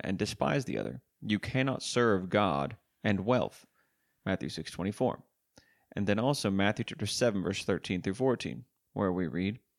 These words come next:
"Enter through the narrow gate, for the gate is wide and the way is broad that leads to destruction,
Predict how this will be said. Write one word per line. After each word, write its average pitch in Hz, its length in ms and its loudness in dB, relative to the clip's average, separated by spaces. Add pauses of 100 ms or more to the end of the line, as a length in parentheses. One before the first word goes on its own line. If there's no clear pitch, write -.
(880)
"Enter 139 240 4
through 135 200 -2
the 117 100 4
narrow 101 340 6
gate, 95 380 0 (160)
for 101 100 -4
the 98 80 2
gate 104 180 2
is 92 140 -2
wide 110 560 0
and 95 100 0
the 92 60 4
way 101 140 4
is 95 100 0
broad 101 460 4
that - 100 0
leads 101 320 -2
to - 100 -4
destruction, 92 680 -2